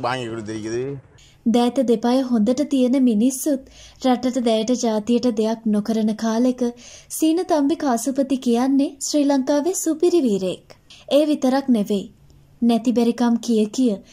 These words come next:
Speaker 2: හැමදාම පසුගාමී වෙන මිනිස්සුන්ට පූර්වාදර්ශයක්.
Speaker 1: ஆ, இறைவனுடைய இதால,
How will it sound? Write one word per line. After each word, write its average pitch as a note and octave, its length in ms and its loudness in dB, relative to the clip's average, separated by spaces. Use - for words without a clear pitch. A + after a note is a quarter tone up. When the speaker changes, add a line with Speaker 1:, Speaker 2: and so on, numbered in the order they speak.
Speaker 2:
හැමදාම D4+ 520 2
පසුගාමී D4+ 800 0
වෙන C#4 280 2
මිනිස්සුන්ට A#3+ 680 -2
පූර්වාදර්ශයක්. G3 720 -2
Speaker 1:
ஆ, B2+ 140 0
இறைவனுடைய D#3+ 960 4
இதால, D3 540 6